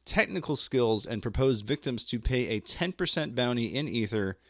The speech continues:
in exchange. "My technical skills are limited," he said. "I can't get all the affected N F Ts at once, and it's costing me a lot of energy and time. If you want the monkey N F T back, then you need to pay me a bounty, which is what I deserve."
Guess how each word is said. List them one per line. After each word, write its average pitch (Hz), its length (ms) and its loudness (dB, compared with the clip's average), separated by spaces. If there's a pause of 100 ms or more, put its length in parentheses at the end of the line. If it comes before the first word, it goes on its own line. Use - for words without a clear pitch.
(300)
in 143 140 2
exchange. 101 640 0
"My 101 160 2
technical 165 420 -4
skills 147 340 0
are 143 80 2
limited," 120 440 2
he 82 80 -2
said. - 260 2
"I 107 80 2
can't 139 340 -4
get 127 160 4
all 120 160 4
the 110 140 0
affected 113 400 -2
N 101 120 0
F 98 100 -2
Ts 104 240 -2
at 92 80 0
once, 127 320 2 (340)
and 107 120 -2
it's 104 160 -4
costing 160 420 0
me 123 80 4
a 120 60 4
lot 113 180 4
of 104 40 2
energy 95 360 0
and 82 120 -4
time. 131 440 0 (320)
If - 160 -10
you 110 60 -2
want 143 200 2
the - 60 -2
monkey 139 380 2
N 139 120 2
F 135 100 2
T - 180 -2
back, 95 460 2
then 95 120 -4
you 92 80 -2
need 101 80 -2
to 107 80 -4
pay 117 180 4
me 117 140 4
a 113 60 4
bounty, 104 460 4
which 95 200 -2
is 95 120 -4
what 82 160 -4
I 80 80 -2
deserve." 82 680 -6